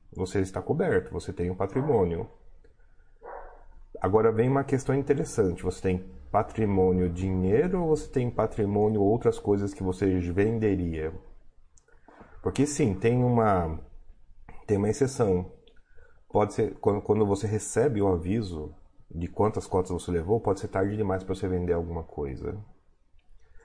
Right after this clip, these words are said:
O pessoal fica muito, muito, muito bravo com corretora que não avisa pro cara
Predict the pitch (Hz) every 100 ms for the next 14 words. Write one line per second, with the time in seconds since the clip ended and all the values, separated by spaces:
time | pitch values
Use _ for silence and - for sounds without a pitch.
0 | - - - 117 107 104 110 104 101 127
1 | 131 135 - 110 127 180 135 - 107 127
2 | 190 226 214 139 95 101 123 110 107 98
3 | 101 98 98 104 123 131 127 117 113 147
4 | 151 104 92 107 165 131 120 - 101 87
5 | 87 92 - 127